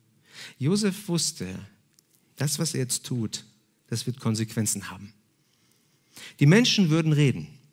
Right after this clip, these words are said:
vielleicht ihn verspotten. Josef wusste, sein Ruf steht auf dem Spiel. Ganz ehrlich, wer geht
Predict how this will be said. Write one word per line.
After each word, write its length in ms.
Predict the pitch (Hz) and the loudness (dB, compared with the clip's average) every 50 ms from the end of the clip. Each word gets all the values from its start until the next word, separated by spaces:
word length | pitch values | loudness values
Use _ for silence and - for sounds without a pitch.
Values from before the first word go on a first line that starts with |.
| _ _ _ _ _ _ _ _ _ - - - - | _ _ _ _ _ _ _ _ _ -20 -20 -16 -2
vielleicht 420 | - - 160 143 131 135 139 - | 4 6 6 8 8 6 6 4
ihn 80 | 160 151 | 2 0
verspotten. 580 | 143 - 151 143 - - 170 156 - - - - - _ _ _ _ _ _ _ _ _ _ _ _ _ _ _ _ _ _ _ _ _ _ _ _ _ _ _ _ _ _ _ _ _ _ _ _ _ _ | 2 2 0 0 0 -2 -4 -6 -6 -10 -16 -18 -20 _ _ _ _ _ _ _ _ _ _ _ _ _ _ _ _ _ _ _ _ _ _ _ _ _ _ _ _ _ _ _ _ _ _ _ _ _ _
Josef 360 | 156 190 226 226 220 - - | 8 8 8 8 6 4 4
wusste, 480 | 226 247 - - 147 147 156 151 - - | 2 2 2 4 4 6 6 6 4 0
sein 260 | - 123 139 147 147 143 | 0 4 6 6 6 6
Ruf 220 | 143 185 208 175 | 6 4 4 2
steht 240 | - - 147 139 - | 2 0 0 -2 -2
auf 100 | 113 - | -4 -2
dem 140 | - 127 120 | -2 -2 -2
Spiel. 260 | - - - 120 113 | -2 -2 -2 -2 0
Ganz 300 | 113 135 151 147 151 - | 2 2 2 2 0 0
ehrlich, 400 | 151 170 160 131 120 - 123 107 | 0 2 2 2 0 -2 -2 0
wer 240 | 127 165 214 247 202 | 2 2 2 2 0
geht 480 | 160 147 127 104 196 185 - - - | 0 2 2 2 2 0 -4 -10 -16